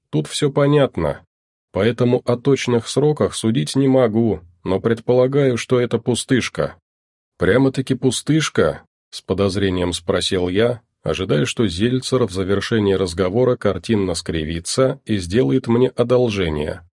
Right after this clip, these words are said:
предложив небольшую сумму за него, исключительно в обучающих целях, чтобы показать юным специалистам,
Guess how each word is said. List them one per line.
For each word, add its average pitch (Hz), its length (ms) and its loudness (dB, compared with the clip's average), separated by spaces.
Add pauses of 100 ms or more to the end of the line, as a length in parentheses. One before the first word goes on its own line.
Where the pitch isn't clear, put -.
(220)
предложив 95 580 0
небольшую 120 640 2
сумму 92 440 0
за 82 120 -4
него, 82 380 -2 (400)
исключительно 120 760 0
в 101 60 0
обучающих 107 840 0
целях, 80 520 -2 (180)
чтобы 104 360 -2
показать 110 540 0
юным 104 360 2
специалистам, 104 960 0